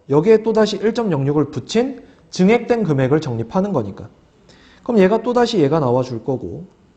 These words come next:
마지막에 또다시 얘가 나와주겠죠. 됐습니까?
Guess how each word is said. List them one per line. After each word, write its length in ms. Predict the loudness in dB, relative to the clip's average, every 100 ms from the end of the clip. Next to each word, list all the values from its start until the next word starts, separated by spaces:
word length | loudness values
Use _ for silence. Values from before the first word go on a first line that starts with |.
| _ _ _ _ _ _ _ _ _ _ _ _ _ _ _ _ _ _ _ _ _ _ _ _ _ _ _ _ _ _ _ _
마지막에 360 | -2 2 4 4
또다시 380 | 2 2 4 4
얘가 180 | 4 4
나와주겠죠. 680 | 2 -2 -4 -6 -6 -8 -20 -20 _ _ _ _ _ _ _ _ _ -20 _ _ _ _ _ _ _
됐습니까? 560 | 0 4 4 4 0